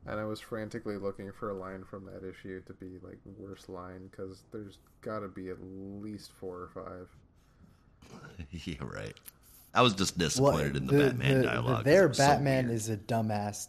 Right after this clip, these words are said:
Speaker 3: did get a laugh out of me. I will give them that. That was
Speaker 1: Yeah.
Speaker 3: that,
Speaker 2: True
Speaker 3: that was
Speaker 2: enough, yeah.
Speaker 3: <laughs> it was, it was kinda funny. Or just like, "Oh, seriously? This Batman's a fucking idiot?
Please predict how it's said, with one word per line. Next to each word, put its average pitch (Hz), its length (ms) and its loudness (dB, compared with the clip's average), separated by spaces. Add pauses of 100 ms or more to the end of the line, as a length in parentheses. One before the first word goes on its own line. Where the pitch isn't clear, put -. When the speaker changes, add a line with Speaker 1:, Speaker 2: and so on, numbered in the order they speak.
Speaker 3:
did 117 220 -2
get 113 140 -4
a 101 60 -4
laugh 90 420 -6
out 73 140 -8
of - 160 -16
me. - 200 -16
I 87 60 -8
will 110 180 -4
give 139 300 0
them 117 160 0
that. 101 280 -6
That 101 160 -4
was - 400 -8
Speaker 1:
Yeah. - 40 -20 (600)
Speaker 3:
that, - 100 -12
Speaker 2:
True 92 160 2
Speaker 3:
that 67 60 2
was 58 100 0
Speaker 2:
enough, - 200 -6
yeah. 58 200 -2 (160)
Speaker 3:
<laughs> - 140 -18
it - 220 -8 (280)
was, 175 240 2
it 180 280 0
was 190 220 4
kinda 185 260 6
funny. 95 480 -4
Or 101 140 -6
just 98 220 -10
like, 80 200 -12
"Oh, 113 340 4
seriously? 196 960 0 (600)
This - 100 -18
Batman's 160 300 -4
a 120 40 -6
fucking 135 380 -10
idiot? 185 420 -4